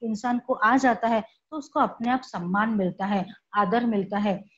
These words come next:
तो माँ ने भी मन में निश्चय कर लिया था और लेखक ने भी। इसके बाद लेखक कहते हैं कि विज्ञान जो है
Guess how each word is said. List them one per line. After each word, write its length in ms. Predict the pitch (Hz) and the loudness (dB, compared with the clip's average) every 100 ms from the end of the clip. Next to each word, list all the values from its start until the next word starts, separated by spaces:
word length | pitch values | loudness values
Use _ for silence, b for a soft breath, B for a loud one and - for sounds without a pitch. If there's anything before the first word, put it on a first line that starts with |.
| _ - | _ -4
तो 60 | |
माँ 240 | 247 220 233 | 0 2 4
ने 160 | 262 | 4
भी 120 | 262 277 | 6 6
मन 140 | 262 | 6
में 160 | 247 262 | 4 2
निश्चय 380 | 240 226 - 247 | 2 0 -2 -2
कर 220 | 233 220 | 0 0
लिया 220 | 233 240 | 2 0
था 160 | 240 240 | 0 0
और 120 | 208 | 2
लेखक 400 | 185 185 226 208 | 0 0 -4 -2
ने 120 | 196 | 0
भी। 120 | 190 180 - _ | 2 0 -6 _
इसके 220 | - 349 | -10 -4
बाद 220 | 330 302 | -2 2
लेखक 340 | 233 - 285 | 0 0 -6
कहते 260 | 240 226 247 | -6 -4 -4
हैं 100 | 254 | -2
कि 140 | 294 | -2
विज्ञान 600 | 240 190 165 - 240 277 240 | 0 -2 -2 -4 0 4 6
जो 140 | 233 | 4
है 200 | 208 | 4